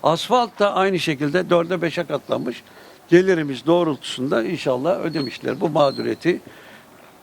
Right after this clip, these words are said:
daha fazla yaşatmamanın yollarında yine söylüyoruz,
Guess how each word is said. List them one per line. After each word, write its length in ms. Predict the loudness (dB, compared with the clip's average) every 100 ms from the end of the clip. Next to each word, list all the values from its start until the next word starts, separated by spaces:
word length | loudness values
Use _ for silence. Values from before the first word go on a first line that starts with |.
| 4
daha 200 | 4 2
fazla 340 | -4 -4 0
yaşatmamanın 760 | 0 2 -2 -2 -4 -4 -2
yollarında 640 | -2 0 -2 -4 -2 -4 -4 -12 -18 -18 0
yine 220 | 4 4
söylüyoruz, 440 | 2 0 2 2